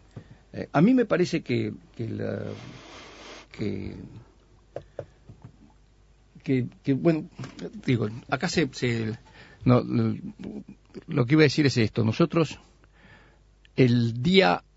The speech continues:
ocho de diciembre del dos mil diez, en una tertulia discutimos el caso de Assange, en esta misma mesa. Y este,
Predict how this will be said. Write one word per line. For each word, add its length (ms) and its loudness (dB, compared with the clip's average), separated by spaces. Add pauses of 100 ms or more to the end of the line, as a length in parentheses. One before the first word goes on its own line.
(720)
ocho 400 0
de 140 2
diciembre 600 4
del 500 2 (240)
dos 220 0
mil 160 2
diez, 420 0 (300)
en 160 2
una 140 6
tertulia 420 2
discutimos 680 2
el 140 -2
caso 240 -2
de 60 2
Assange, 420 -8
en 80 6
esta 180 2
misma 280 -4
mesa. 260 -14 (1120)
Y 180 2
este, 500 2